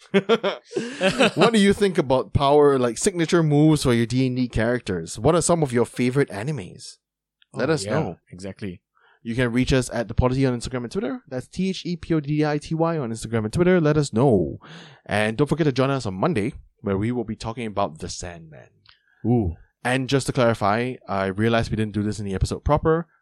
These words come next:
Speaker 1: but we will be talking about the Netflix adaptation of The Sandman.
Speaker 2: Oh, yeah, that's right. Yeah,
Speaker 1: And
Speaker 2: not
Speaker 1: not
Speaker 2: the book.
Speaker 1: the,
Speaker 2: Yeah.
Speaker 1: not the graphic novel by
Speaker 2: Yeah.
Speaker 1: Neil Gaiman.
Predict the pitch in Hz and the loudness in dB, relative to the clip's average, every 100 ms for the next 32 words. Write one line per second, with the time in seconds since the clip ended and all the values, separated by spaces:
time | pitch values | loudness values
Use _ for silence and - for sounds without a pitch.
0 | - 113 113 104 107 147 127 139 127 107 | -4 -2 0 -2 -2 -2 -2 -2 -4 -2
1 | 98 104 104 113 - 127 - 117 - 117 | -2 -4 -10 -10 -10 -10 -8 -8 -6 -6
2 | 113 139 123 104 - 95 117 131 165 214 | -4 -6 -6 -10 -10 -8 -6 -4 -2 -4
3 | - _ 135 147 123 135 117 110 117 - | -8 _ -4 -2 0 0 0 -2 -4 -4
4 | 113 120 117 123 120 87 - 104 101 101 | -2 0 0 0 0 -2 -12 -10 -8 -6
5 | 101 98 107 120 101 98 95 92 104 - | -6 -6 -4 -4 -4 -6 -6 -4 -4 -4
6 | - 101 98 104 98 92 101 104 98 92 | -4 -4 0 -2 0 -2 0 0 0 -2
7 | 135 | 0